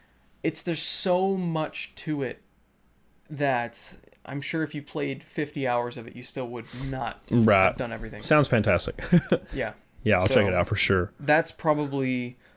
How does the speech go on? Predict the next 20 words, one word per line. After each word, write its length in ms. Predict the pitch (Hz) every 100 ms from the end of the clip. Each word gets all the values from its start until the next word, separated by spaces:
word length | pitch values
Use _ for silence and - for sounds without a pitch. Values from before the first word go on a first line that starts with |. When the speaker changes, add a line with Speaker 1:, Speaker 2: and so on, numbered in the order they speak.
| _
Speaker 1:
up 180 | - 131
there 100 | 147
as 60 | 139
one 80 | 135
of 60 |
my 60 | 127
game 220 | 123 123
of 60 | 120
the 60 |
years. 320 | 120 117 117 -
And 160 | 131
then 320 | 127 120 120 - _ -
Age 180 | 156 151
of 60 |
Empires 420 | 156 147 147 139 135
two 200 | - 147
Definitive 520 | 131 - 143 139 135
Edition 580 | 139 135 147 139 139 139 _ _ _ _ _ _ _ _ _ _ - - -
is, 340 | 143 127 -
is 340 | - 139 123